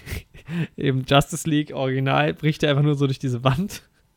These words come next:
Und im, äh, Snyder Cut jetzt ist es halt eine ganz andere Sequenz, wo halt dieses ganze Ding so die Klippe runterstürzt und irgendwann kommt halt Steppenwolf wieder zurück.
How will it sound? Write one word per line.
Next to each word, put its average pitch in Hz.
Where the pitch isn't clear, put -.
Und 139
im, 135
äh, 131
Snyder 131
Cut 135
jetzt 131
ist 135
es 131
halt 135
eine 131
ganz 127
andere 127
Sequenz, 123
wo 117
halt 117
dieses 123
ganze 120
Ding 123
so 113
die 127
Klippe 135
runterstürzt 123
und 113
irgendwann 123
kommt 120
halt 110
Steppenwolf 117
wieder 113
zurück. 120